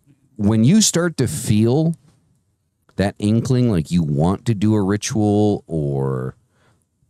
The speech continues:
you think that, like, okay, like, you know, I know that there's something else out there.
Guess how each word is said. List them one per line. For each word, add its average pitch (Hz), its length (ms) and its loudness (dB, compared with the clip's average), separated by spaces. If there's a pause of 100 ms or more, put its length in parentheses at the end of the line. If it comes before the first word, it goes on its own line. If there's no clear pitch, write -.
(400)
you 87 680 -2 (500)
think 120 280 -4
that, 107 200 -8
like, 87 220 -10
okay, 76 480 -12 (120)
like, 76 240 -16
you 87 120 -16
know, 80 140 -16
I 90 140 -14
know 87 720 -12 (760)
that 80 440 -10 (920)
there's 80 180 -2
something 87 420 0
else 69 240 0
out 62 260 -2
there. 50 280 -10